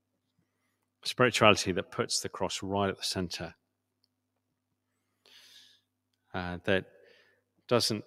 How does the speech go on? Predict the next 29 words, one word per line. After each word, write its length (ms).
gain 260
all 180
of 80
its 440
understanding 600
from 300
the 100
wisdom 320
of 60
the 80
world, 240
but, 160
but 160
looks 320
to 100
the 80
cross 300
of 80
Jesus 320
Christ. 520
Thank 260
you, 80
Father, 340
that 340
your 500
hidden 580
mystery 840
was 240
destined 800